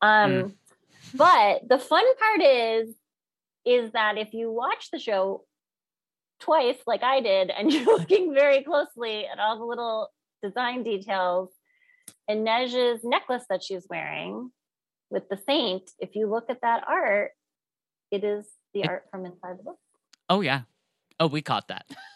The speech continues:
Speaker 3: Oh,
Speaker 2: We
Speaker 3: yeah.
Speaker 2: clocked that.
Speaker 1: Thank you for catching it. When I caught it, I was like, "Oh my God." And I started, like, jumping up and down by myself in my house. And then
Speaker 3: Oh,
Speaker 1: had to
Speaker 3: we
Speaker 1: check.
Speaker 3: picked those things apart
Speaker 2: Yes.
Speaker 3: frame by frame.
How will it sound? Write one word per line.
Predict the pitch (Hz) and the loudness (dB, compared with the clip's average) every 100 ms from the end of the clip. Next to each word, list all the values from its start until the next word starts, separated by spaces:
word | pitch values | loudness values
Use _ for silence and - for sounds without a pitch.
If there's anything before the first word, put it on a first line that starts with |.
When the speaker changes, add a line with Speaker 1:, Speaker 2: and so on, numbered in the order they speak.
| 415 - - | -6 -4 -4
Speaker 3:
Oh, | 151 | 0
Speaker 2:
We | 156 | 2
Speaker 3:
yeah. | - | 4
Speaker 2:
clocked | 165 143 - | 2 2 2
that. | 131 | 4
Speaker 1:
Thank | 135 - | 4 4
you | 240 220 220 - | 2 4 2 0
for | 214 | 0
catching | 233 214 196 | 0 0 -2
it. | 185 | 2
When | 214 | 2
I | 262 | 2
caught | 339 311 | 2 4
it, | |
I | 262 | 4
was | 254 | 4
like, | 359 | 4
"Oh | 466 523 523 523 480 453 453 | 6 4 4 2 4 4 4
my | 415 | 2
God." | |
And | 285 | 0
I | 294 381 | -2 -2
started, | 277 240 240 220 220 | -4 -2 -4 -6 -4
like, | 202 202 | -4 -4
jumping | 202 208 196 | -10 -8 -8
up | 180 | -8
and | |
down | 175 170 170 170 165 _ | -4 -4 -6 -10 -14 _
by | 160 | -8
myself | 165 - - - | -6 -8 -10 -10
in | 170 | -14
my | 170 | -12
house. | - - - - - | -14 -16 -20 -20 -20
And | - 196 202 _ _ _ - | -20 -20 -20 _ _ _ -8
then | 170 | 0
Speaker 3:
Oh, | |
Speaker 1:
had | 233 | 0
to | |
Speaker 3:
we | 247 | 0
Speaker 1:
check. | 269 - - _ _ | -8 -14 -18 _ _
Speaker 3:
picked | 254 220 - - | -10 -10 -12 -8
those | 202 - | -8 -6
things | 208 190 196 | -8 -8 -12
apart | 185 196 185 175 _ _ _ _ | -8 -4 -4 -6 _ _ _ _
Speaker 2:
Yes. | - - | 0 2
Speaker 3:
frame | 220 220 | 0 0
by | 214 202 | 0 0
frame. | 269 202 196 202 | -2 -2 -4 -8